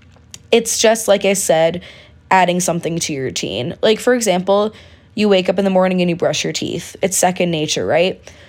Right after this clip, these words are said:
Well, I've gotten to the point where when I wake up in the morning, I don't question,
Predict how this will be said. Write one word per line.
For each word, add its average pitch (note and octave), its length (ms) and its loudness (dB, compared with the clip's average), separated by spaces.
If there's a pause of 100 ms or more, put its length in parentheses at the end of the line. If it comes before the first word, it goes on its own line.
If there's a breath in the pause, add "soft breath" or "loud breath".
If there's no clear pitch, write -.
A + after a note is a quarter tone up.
(200 loud breath)
Well, G#3 340 4
I've F#3+ 160 2
gotten A3+ 260 0
to C4+ 80 2
the B3+ 80 0
point G3 320 -2
where F3 460 2 (380 soft breath)
when G3+ 160 2
I G#3+ 100 4
wake F#3 240 2
up G#3+ 80 -2
in A#3+ 80 0
the A#3+ 60 2
morning, B3 480 2 (100)
I F#3+ 140 4
don't G3 200 0
question, E3+ 880 0